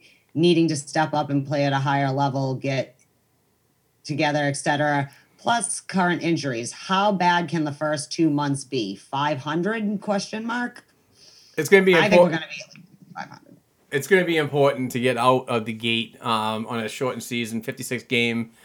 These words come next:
Speaker 2: uh, quick. If you're not winning, if you don't have, uh, I wanna say, a seven and five record to start, good luck getting back into this, in, into a playoff,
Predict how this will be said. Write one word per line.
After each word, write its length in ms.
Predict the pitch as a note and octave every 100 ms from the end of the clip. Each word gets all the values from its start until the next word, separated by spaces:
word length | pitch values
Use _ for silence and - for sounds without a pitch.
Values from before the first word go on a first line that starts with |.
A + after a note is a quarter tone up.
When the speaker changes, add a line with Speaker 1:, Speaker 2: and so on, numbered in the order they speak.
| - - _ _ _ _ _
Speaker 2:
uh, 920 | B2+ A2+ A2+ A2 G#2+ G#2+ G#2 A2 G#2 G#2+ - B2
quick. 360 | - B2+ - - _ _ -
If 160 | A#2
you're 120 | C#3 D3
not 260 | D#3+ D#3+
winning, 500 | D3 D#3 D3 D3 C#3+ - - - _ -
if 140 | -
you 140 | E3 A#3+
don't 240 | C4 A#3+
have, 540 | D3 E3+ E3 E3 C#3 C#3+
uh, 240 | C3 A#2 - - - - _ -
I 120 | D3
wanna 240 | D#3 D3
say, 640 | C3+ - C3+ C3 B2+ B2 A2 _ _ _ _ _ _ _ _ _ -
a 60 | A#2+
seven 340 | - D3+ C#3
and 100 | C#3
five 380 | C3+ C#3 C3 B2+
record 380 | A#2 B2+ D3 C3+
to 80 | A#2+
start, 500 | - A2 A#2+ D3+ - _ _ _ -
good 180 | D3
luck 260 | D3+ D#3 -
getting 240 | D#3+ C#3+
back 300 | B2+ B2+ B2
into 160 | C3 B2+
this, 240 | A#2 A2 -
in, 180 | B2+
into 440 | A#2+ A#2+ B2 B2+ A#2+
a 60 |
playoff, 440 | A#2 C3 A#2+ A2